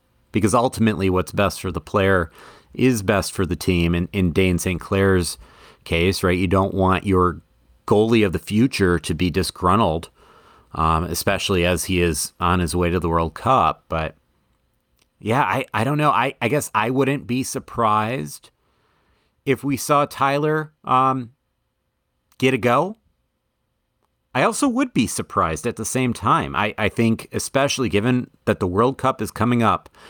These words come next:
and given Dayne Saint Clair's ambitions in that World Cup, I,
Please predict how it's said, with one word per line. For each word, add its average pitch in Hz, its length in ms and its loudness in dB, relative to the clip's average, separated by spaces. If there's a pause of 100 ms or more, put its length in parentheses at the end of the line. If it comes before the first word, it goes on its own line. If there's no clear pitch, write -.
(140)
and 92 200 -2
given 117 520 2 (380)
Dayne 107 220 2
Saint 123 220 -2
Clair's 110 320 2
ambitions 95 560 0
in 90 140 -4
that 87 160 -2
World 87 240 -2
Cup, 85 340 -2
I, 87 240 -6